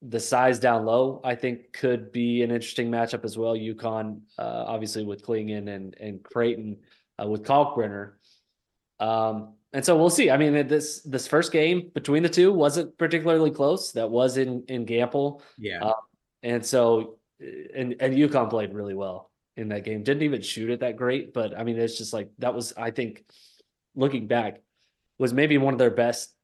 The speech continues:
Speaker 1: defensive performances. And it's, and maybe that was kind of the start of, like, when their defense really started to ramp up. Um, and maybe that's just a little bit of ane-,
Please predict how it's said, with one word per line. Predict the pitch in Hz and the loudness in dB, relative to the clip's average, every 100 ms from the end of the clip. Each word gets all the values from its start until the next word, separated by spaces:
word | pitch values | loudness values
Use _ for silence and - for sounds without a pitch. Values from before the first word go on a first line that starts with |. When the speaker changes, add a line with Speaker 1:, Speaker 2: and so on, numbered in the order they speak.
| _ | _
Speaker 1:
defensive | 120 123 139 131 147 139 | -6 -4 -2 -2 -2 -4
performances. | 143 131 135 139 143 160 147 | -6 -6 -4 -2 -2 -2 -2
And | 131 | -2
it's, | 127 - - - _ _ _ | -2 -4 -8 -8 _ _ _
and | 143 151 | -4 0
maybe | 170 190 | 2 4
that | 160 | 2
was | 139 | 2
kind | 120 127 | 0 0
of | 110 | 0
the | |
start | 104 - 127 110 | -4 0 2 2
of, | 107 107 | 0 -4
like, | 110 107 | -4 -2
when | 117 117 | -2 -2
their | 110 | -2
defense | 110 113 113 - | -4 -6 -6 -8
really | 107 113 120 110 | -6 0 0 0
started | - 117 110 95 | -4 -4 -2 -6
to | - | -8
ramp | 107 107 101 98 | -8 -8 -8 -8
up. | 92 90 _ _ - | -8 -10 _ _ -14
Um, | 104 101 | -10 -8
and | 107 | -4
maybe | 120 131 123 | 0 2 2
that's | 120 117 | 2 0
just | 120 113 | -8 -6
a | |
little | 107 110 | -4 -4
bit | 98 107 | -4 -4
of | 107 | -4
ane-, | 107 107 104 | -6 -6 -10